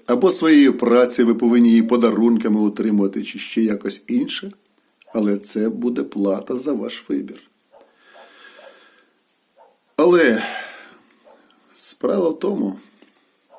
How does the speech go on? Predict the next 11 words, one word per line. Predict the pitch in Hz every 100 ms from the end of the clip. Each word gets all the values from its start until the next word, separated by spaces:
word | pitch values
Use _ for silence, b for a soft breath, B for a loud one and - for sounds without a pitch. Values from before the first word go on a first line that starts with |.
| -
що | - - 139 139 -
у |
нас | 151 180 160 - - - b b b _ _ _ _ _ _ _ _ _ - -
в |
Радянському | 117 117 135 - 104
Союзі, | - 98 95 78 - - _
коли | - -
він | -
ще | - -
був, | - - - _ _ _ _ _ b b b b b b b b b b b b _ _ _ _ _ _ _ _ _ _ _ _ _ _ _ _ _ _ _ _ _ _ _ _
комуністи, | - 110 104 98 110 113 - - 175